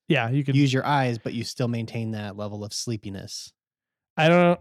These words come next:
Speaker 1: uh, that one I don't know.
Speaker 2: 'Cause if that's the case, uh, like, it's like having your own little headlights that don't affect anything. You can go to the bathroom, go back to sleep quickly.
Speaker 1: I mean, all you're gonna see in your vision is your light, but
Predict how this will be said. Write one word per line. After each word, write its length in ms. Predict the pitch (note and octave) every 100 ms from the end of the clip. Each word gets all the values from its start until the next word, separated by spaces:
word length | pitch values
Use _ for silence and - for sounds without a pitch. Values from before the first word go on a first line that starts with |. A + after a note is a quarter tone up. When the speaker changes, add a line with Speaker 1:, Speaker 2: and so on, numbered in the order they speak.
| -
Speaker 1:
uh, 320 | D3 D3 D3
that 140 | A#2+ C3
one 140 | C3
I 120 | A#2+ A#2+
don't 140 | A#2
know. 260 | A#2 B2 A2+ - _ _ _ _ _ _
Speaker 2:
'Cause 100 | -
if 120 | A#2 G#2+
that's 300 | C#3 A3 -
the 60 |
case, 540 | B2+ A2 G#2 G2+ - - -
uh, 240 | A2+ G#2+ G2
like, 140 | G#2+
it's 100 | -
like 140 | B2+
having 200 | A#2+ A#2
your 100 | A#2 A2+
own 60 |
little 280 | A2 G2 G2 _ _ _ -
headlights 480 | C#3+ C3+ C#3 C3 -
that 80 | A2+
don't 160 | A2+
affect 440 | G#2+ - A2 G#2+ - B2
anything. 580 | A#2+ A2+ G#2 G#2 G2+ -
You 100 | A#2+
can 80 | A2
go 100 | A2+
to 40 | A2+
the 60 |
bathroom, 400 | G#2+ A#2+ A#2 A2 G#2+
go 100 | G#2
back 180 | G2+ -
to 80 |
sleep 380 | G2+ A#2 A2 G#2 - _ _
quickly. 340 | - G2+ - - - -
Speaker 1:
I 60 | F3
mean, 240 | F#3 D#3 - - _
all 180 | F3 G3
you're 320 | F#3 D3+ F3 F#3+
gonna 280 | D#3+ D3
see 300 | C3 - D#3
in 140 | C3+ C3
your 100 | B2+
vision 420 | B2+ D3 B2+ B2+
is 280 | C#3+ C#3+ B2+
your 120 | C3
light, 600 | A#2+ B2 C#3 F3 - - _ _ _ _ _ _ _ _ _ _
but 300 | C3+ C#3+ C#3+